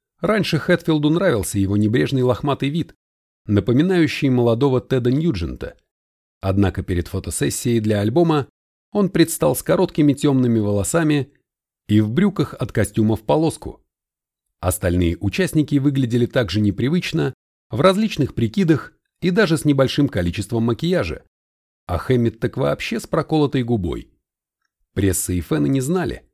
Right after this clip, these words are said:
как реагировать на новый образ Хэтфилда, и всех поражало, что группа,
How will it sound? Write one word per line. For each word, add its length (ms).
как 220
реагировать 560
на 120
новый 340
образ 300
Хэтфилда, 640
и 100
всех 320
поражало, 600
что 220
группа, 500